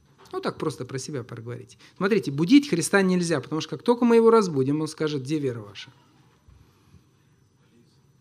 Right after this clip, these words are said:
Молиться. Ну вот он рядом, Бог. Я думаю, я сомневаюсь. Написано, что он спал, да, но я не думаю, что он не знал, что будет.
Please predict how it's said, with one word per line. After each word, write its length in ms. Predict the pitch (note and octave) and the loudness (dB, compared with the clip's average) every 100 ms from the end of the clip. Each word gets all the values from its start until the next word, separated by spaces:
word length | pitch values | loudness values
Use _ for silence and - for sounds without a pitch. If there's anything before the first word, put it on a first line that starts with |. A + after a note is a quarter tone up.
| _ _ _ _ _ _ _ _ _ _ _ | _ _ _ _ _ _ _ _ _ _ _
Молиться. 420 | C3+ D3+ F#3+ - | -4 0 0 0
Ну 100 | C3+ | -2
вот 260 | D#3+ A3 G3+ | 2 0 2
он 120 | C#3+ | 2
рядом, 380 | D#3+ G3 C#3 A2+ | 2 2 0 -4
Бог. 440 | C#3+ F3 B2 - _ _ _ _ _ _ _ _ - _ - _ - | 0 0 -2 -10 _ _ _ _ _ _ _ _ -20 _ -20 _ -4
Я 220 | C#3+ G#3 | 4 6
думаю, 200 | A#3+ A#3+ | 6 6
я 80 | A#3 | 6
сомневаюсь. 540 | A#3+ B3 C#4 C4 E3+ | 6 4 4 2 2
Написано, 500 | F3 G3+ C4 D4+ F#3+ | 2 2 4 4 2
что 160 | D3 D#3+ | -2 -2
он 100 | D#3+ | -2
спал, 480 | - - A3 D#3+ A#2 | -4 -2 0 0 -2
да, 200 | D3+ E3+ | -2 0
но 140 | D3+ | 0
я 120 | E3+ | 2
не 120 | F#3+ G#3+ | 2 2
думаю, 260 | A3 D3+ | 2 0
что 160 | C3+ C#3 | -2 -4
он 100 | C3+ | -2
не 100 | D3+ | -2
знал, 240 | E3 D3 | -4 -6
что 200 | - A#2+ | -8 -12
будет. 280 | A2+ G#2 | -12 -12